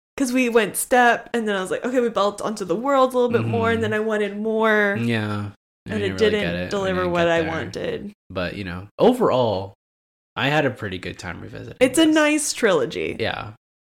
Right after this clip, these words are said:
Speaker 2: The first one is, like, just so classic good
Speaker 1: Yeah.
Speaker 2: Christmas movie. And the second one is not a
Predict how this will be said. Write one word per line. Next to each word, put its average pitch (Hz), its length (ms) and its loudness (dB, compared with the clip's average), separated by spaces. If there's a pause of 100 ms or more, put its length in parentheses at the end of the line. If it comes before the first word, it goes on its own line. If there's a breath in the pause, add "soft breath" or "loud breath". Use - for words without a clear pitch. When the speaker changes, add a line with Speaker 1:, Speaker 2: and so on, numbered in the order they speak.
(140)
Speaker 2:
The 120 80 -12
first 170 260 -4
one 143 140 -6
is, 92 300 -10
like, - 200 -12
just 101 280 -14
so 95 420 -6 (180)
classic - 460 -10 (260)
good 175 200 -10
Speaker 1:
Yeah. 139 340 0 (240)
Speaker 2:
Christmas - 480 -16
movie. - 340 -18 (640)
And 107 160 -6
the 101 60 -6
second 127 400 -2
one 107 380 -6 (340)
is 90 220 -10
not 104 320 -4
a 101 100 -8